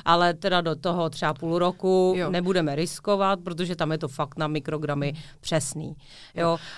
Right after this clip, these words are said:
Speaker 2: To, takže řek-, můžeme říct teda vlastně, kdybychom to fakt zobecnili, vím, že to nemáš ráda,
Speaker 1: Jo.
Speaker 2: ale kdybychom to fakt zobecnili, tak vlastně ta strava je teda úplně nejdůležitější u štěňat. Pokud si někdo vezme štěně, ať už, ať už teda koupí, anebo adoptuje, tak tam je ta strava vlastně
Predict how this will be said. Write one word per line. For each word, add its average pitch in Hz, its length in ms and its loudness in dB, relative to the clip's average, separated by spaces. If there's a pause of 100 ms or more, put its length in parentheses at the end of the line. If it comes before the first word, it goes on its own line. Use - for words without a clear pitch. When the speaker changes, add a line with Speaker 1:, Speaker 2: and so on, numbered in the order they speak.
(120)
Speaker 2:
To, 202 80 -4 (140)
takže 240 240 0
řek-, 220 80 -2 (100)
můžeme 240 340 2
říct 214 240 2
teda 214 220 4
vlastně, 208 460 2
kdybychom 190 300 0
to 185 60 -4
fakt 160 180 -2
zobecnili, 180 680 0
vím, 156 180 -2
že 170 80 -4
to - 100 -10
nemáš 202 240 6
ráda, 254 260 10 (240)
Speaker 1:
Jo. 226 160 8
Speaker 2:
ale 214 200 10
kdybychom 254 280 2
to 214 80 0
fakt 214 200 2
zobecnili, 202 540 0
tak 185 140 0
vlastně 190 340 -2 (200)
ta 202 100 2
strava 143 420 4
je 160 60 2
teda 175 260 2
úplně 233 340 2
nejdůležitější 190 1080 0
u 180 60 -4
štěňat. 143 440 -6
Pokud 175 240 -8
si 190 100 -4
někdo 180 180 -2
vezme 170 260 -2
štěně, 170 420 -2 (540)
ať 170 140 -4
už, - 300 -8
ať 165 140 -6
už 175 100 -4
teda 170 200 2
koupí, 175 520 0
anebo 170 420 0
adoptuje, 170 520 -2
tak 165 180 -6
tam 165 180 -2
je 165 80 -2
ta 165 260 0
strava 160 400 0
vlastně 156 500 -2